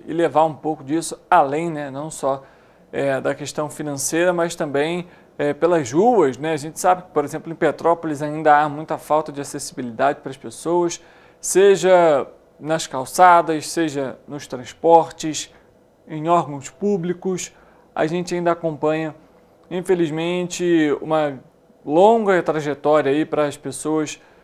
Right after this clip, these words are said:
portadoras de deficiência e que ainda precisam de muitas conquistas.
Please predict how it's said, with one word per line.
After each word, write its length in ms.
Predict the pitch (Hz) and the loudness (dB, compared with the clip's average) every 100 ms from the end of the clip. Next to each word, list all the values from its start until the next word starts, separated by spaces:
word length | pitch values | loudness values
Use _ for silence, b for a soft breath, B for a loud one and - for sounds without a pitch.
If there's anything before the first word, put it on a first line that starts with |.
| b | b
portadoras 800 | 165 170 160 139 160 165 160 127 | -4 0 0 2 2 2 0 -2
de 180 | 139 147 | -4 -4
deficiência 920 | 135 143 139 - 131 151 165 165 156 | -6 -8 -10 -8 -8 -6 -6 -4 -6
e 80 | 151 | -4
que 120 | 165 | -4
ainda 420 | 151 147 170 170 | -4 -4 -4 -4
precisam 680 | 165 143 - 147 156 151 139 _ b b b b 135 | -4 -8 -6 -4 -4 -4 -8 _ b b b b -8
de 100 | 160 | -4
muitas 400 | 190 208 196 - | -4 0 0 0
conquistas. 920 | 180 170 - 156 - 131 123 - | -4 -4 -6 -6 -6 -10 -12 -16